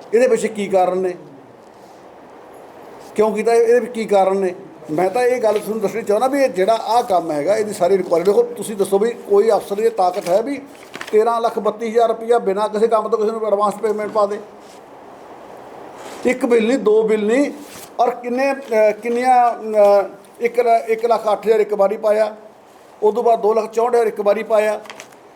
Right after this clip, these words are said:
ਇੱਕ ਲੱਖ ਨੱਬੇ ਹਜ਼ਾਰ ਆ, ਹਾਲੇ ਕੰਮ ਕੋਈ ਨਹੀਂ ਹੋਇਆ ਉੱਥੇ।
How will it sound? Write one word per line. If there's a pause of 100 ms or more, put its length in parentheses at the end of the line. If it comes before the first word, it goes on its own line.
(220)
ਇੱਕ
ਲੱਖ
ਨੱਬੇ
ਹਜ਼ਾਰ
ਆ,
ਹਾਲੇ
ਕੰਮ
ਕੋਈ
ਨਹੀਂ
ਹੋਇਆ
ਉੱਥੇ।